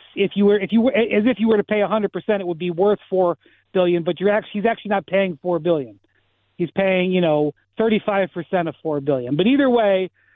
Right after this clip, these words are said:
Robert Sarver, when he bought the team, it was worth four hundred million, and he's not, it's, he's now selling it for four billion valuation. So his investment, you know, went up a hundred times. So, um, obviously it's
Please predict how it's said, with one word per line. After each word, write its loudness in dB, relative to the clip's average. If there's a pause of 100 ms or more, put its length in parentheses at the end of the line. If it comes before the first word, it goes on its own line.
(220)
Robert -2 (100)
Sarver, 0
when -4
he -4
bought -2
the -2
team, -2
it -2
was 0
worth 0 (100)
four 2
hundred 2
million, 0 (420)
and -2
he's 0
not, 0
it's, -4
he's -2
now 0
selling 0
it -2
for -8
four 2
billion 2
valuation. -2 (380)
So 2
his 0
investment, -2
you -2
know, 0
went 0
up -2
a -2
hundred -2
times. -8 (100)
So, 0 (440)
um, -2 (540)
obviously 0
it's -4